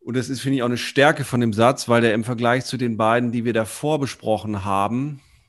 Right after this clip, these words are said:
fast ein bisschen intelligenter von der Inszenierung ist. Demokratie ist, wenn zwei Wölfe und ein Schaf entscheiden, was es zu essen gibt.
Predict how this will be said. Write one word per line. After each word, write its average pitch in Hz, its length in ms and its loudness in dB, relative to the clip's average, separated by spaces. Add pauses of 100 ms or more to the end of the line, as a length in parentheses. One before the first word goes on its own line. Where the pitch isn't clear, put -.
(1500)
fast 127 240 -12
ein 131 60 -4
bisschen 135 220 -6
intelligenter 127 680 0
von 131 180 -4
der 120 100 0
Inszenierung 120 680 -4
ist. - 420 -10 (640)
Demokratie 120 800 -2
ist, - 720 -2 (1700)
wenn 107 180 -6
zwei 139 400 2
Wölfe 135 340 0
und 113 180 -2
ein 107 180 -4
Schaf 127 540 -4
entscheiden, 113 600 -2
was 104 200 -2
es 104 200 -12
zu - 200 -8
essen 98 340 -6
gibt. - 340 -16